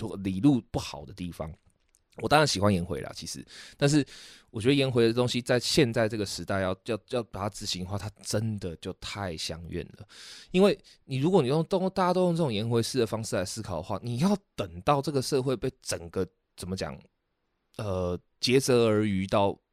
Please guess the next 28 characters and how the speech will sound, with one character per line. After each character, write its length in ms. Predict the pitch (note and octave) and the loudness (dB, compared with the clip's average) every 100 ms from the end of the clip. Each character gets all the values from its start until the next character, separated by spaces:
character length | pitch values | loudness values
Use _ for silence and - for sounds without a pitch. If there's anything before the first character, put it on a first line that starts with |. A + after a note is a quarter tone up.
| - | -4
大 180 | D#3+ C#3 | -2 0
家 160 | D3 | 2
都 160 | C#3+ C#3+ | 4 4
干 280 | D3 C#3+ C#3 | 4 2 2
枯 260 | C#3+ C3+ | 4 6
了， 80 | A#2 | 6
大 160 | - - | 4 0
家 80 | |
都 100 | D3+ | 4
跟 80 | D#3 | 4
颜 160 | D3 C3+ | 4 4
回 180 | C3 C3 | 4 6
一 40 | |
样 100 | C3+ | 4
饿 200 | D#3 C#3+ | 8 8
死 280 | - - E2 | 8 0 -6
了， 140 | D2 - - - | -12 -12 -20 -8
然 100 | A2 | -2
后 80 | B2 | 0
这 80 | C3 | 4
些 160 | C3+ | 4
坏 180 | B2 B2 | 6 4
蛋 160 | A2+ A2 | 4 -2
才 140 | G2+ | -2
会 100 | G#2 | -2
觉 120 | G#2 | 0
得 60 | F#2+ | -2
说， 160 | G#2 | -2